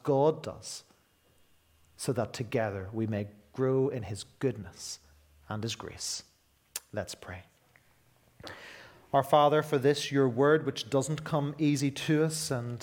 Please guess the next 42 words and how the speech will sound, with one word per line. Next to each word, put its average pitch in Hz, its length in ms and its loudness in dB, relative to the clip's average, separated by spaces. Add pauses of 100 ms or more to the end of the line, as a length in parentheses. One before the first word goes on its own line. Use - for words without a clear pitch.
(280)
if 120 160 -4
we 123 120 0
read 135 280 2
on, 135 300 4
it 131 120 -2 (160)
doesn't 131 280 0
get 135 160 0
any 127 200 -2
easier. 123 500 -2 (1300)
But 123 140 -2
as 120 160 2
we 123 80 0
look 139 240 2
at 123 100 -2
Romans 139 440 2
chapter 131 400 -4
two 131 340 0
this 127 220 -4
evening, 107 320 -6 (640)
help 143 260 2
us 147 140 0
to - 100 -6
search 139 500 0
our 139 240 0
own 139 180 2
hearts, 127 500 -2
each 151 260 -2
and 135 140 0
every 123 240 2
one, 110 320 -4
because 110 360 -6
this 135 220 -2
is 175 160 0
not 156 240 2
a 143 40 0
message 131 540 -2
for 120 140 -8
someone 139 380 -2
else 123 240 -2
in 123 80 -4
this 113 160 -4
building. 107 480 -4